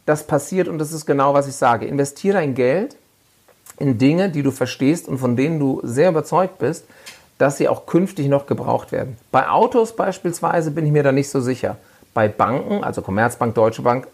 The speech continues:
bin ich mir da so auch nicht sicher, weil, ich weiß nicht, bist du Commerzbank oder Deutsche Bank Kunde und wenn ja, gehst du da noch hin, brauchst du noch eine Beratung? Nee, du machst doch eh alles online. Und dann bist du vielleicht Kunde bei N sechsundzwanzig,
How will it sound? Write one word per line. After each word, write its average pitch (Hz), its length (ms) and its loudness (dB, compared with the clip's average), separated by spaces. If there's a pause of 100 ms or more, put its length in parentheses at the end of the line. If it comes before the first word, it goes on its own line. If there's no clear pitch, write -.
(100)
bin 131 120 -2
ich 131 80 -4
mir 139 120 2
da 135 100 2
so 135 120 2
auch 151 140 2
nicht 135 120 -2
sicher, 123 300 -2
weil, 123 220 2 (720)
ich 127 100 -8
weiß 160 140 4
nicht, 123 120 -2
bist 131 200 -6
du 151 100 2
Commerzbank 147 720 -2
oder 127 160 2
Deutsche 131 280 2
Bank 147 220 2
Kunde 151 320 2
und 135 160 -2
wenn 123 200 0
ja, 127 320 2 (340)
gehst 127 200 -4
du 147 60 2
da 120 140 2
noch 117 160 -2
hin, 147 220 2
brauchst 127 260 0
du 135 40 0
noch 127 60 2
eine 127 140 -2
Beratung? 120 420 2
Nee, 135 140 0
du 117 80 0
machst 117 200 -4
doch - 100 -10
eh 131 160 -2
alles 120 240 -2
online. 101 500 -2 (360)
Und 117 200 -2
dann 120 160 4
bist 120 180 -2
du 131 60 -4
vielleicht 120 280 0
Kunde 127 180 2
bei 117 100 4
N 123 160 -2
sechsundzwanzig, 127 880 -4